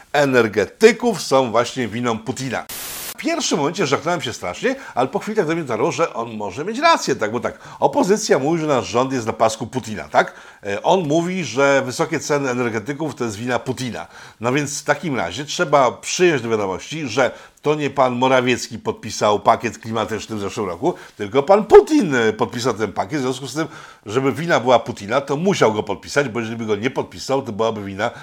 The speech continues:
pana Morawieckiego. A w związku z tym, że to jest niemożliwe, że pan Mateusz był winny czemukolwiek, trzeba przyjąć, że Putin rządzi w Polsce. No to teraz spójrzcie sobie na wykres inflacyjny.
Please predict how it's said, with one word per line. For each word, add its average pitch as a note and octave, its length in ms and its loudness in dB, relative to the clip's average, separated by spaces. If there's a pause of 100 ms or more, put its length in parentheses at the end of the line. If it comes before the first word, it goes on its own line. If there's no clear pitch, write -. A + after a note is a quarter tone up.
(120)
pana G#2+ 180 0
Morawieckiego. E3+ 500 0
A C3 40 6
w A2 40 -4
związku B2 300 -6
z A2 80 -10
tym, C3+ 140 -2 (300)
że A#2+ 120 -10
to F#3 80 -4
jest G#3+ 160 -2
niemożliwe, C4 580 2 (200)
że A#2+ 160 2
pan C3 200 2
Mateusz C3+ 340 2
był A#2 140 -2
winny B2 240 -6
czemukolwiek, G#2+ 540 -2
trzeba B2+ 180 -2
przyjąć, A#2+ 360 -4
że G#2+ 100 0
Putin A2 380 -8
rządzi G#2+ 260 -6
w - 40 -20
Polsce. G2 360 -2 (280)
No A3+ 120 6
to F4+ 120 0
teraz C#4 200 6
spójrzcie G#3 360 -2
sobie D3 180 0
na A#2 140 2
wykres C3 360 -2
inflacyjny. A2+ 580 -2